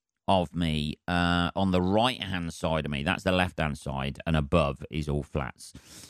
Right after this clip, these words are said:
Uh, and then the right-hand side, which is sort of, like, joined to my flat, is just a, like, a house with some woman in,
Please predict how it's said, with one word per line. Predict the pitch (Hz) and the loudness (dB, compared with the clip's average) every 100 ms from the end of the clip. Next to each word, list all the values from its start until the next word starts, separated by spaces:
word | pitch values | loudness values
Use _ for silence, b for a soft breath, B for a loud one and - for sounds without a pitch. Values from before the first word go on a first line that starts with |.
| B | B
Uh, | - 82 80 80 | 2 6 6 4
and | - 92 | 4 4
then | 92 | 4
the | 90 | 4
right-hand | 87 117 - 87 | 4 2 0 -4
side, | 82 80 80 | -6 -4 -4
which | 78 82 | -2 -4
is | 80 | -6
sort | - - - | -6 -4 -2
of, | |
like, | 76 - | -2 -4
joined | - 90 90 92 87 80 | -4 0 4 4 2 0
to | 78 | -4
my | 69 57 | -4 -6
flat, | - - 65 58 - | -10 -10 -6 -6 -4
is | 73 - | -6 -2
just | 76 - | -4 -2
a, | 78 | 0
like, | 76 73 - | 0 0 -4
a | |
house | 73 - 73 69 - - - _ _ _ _ _ _ _ _ _ - - | -8 -4 -4 -4 -8 -14 -14 _ _ _ _ _ _ _ _ _ -12 0
with | 87 | 2
some | 82 85 82 | 2 2 4
woman | 82 80 | 2 2
in, | 78 | 0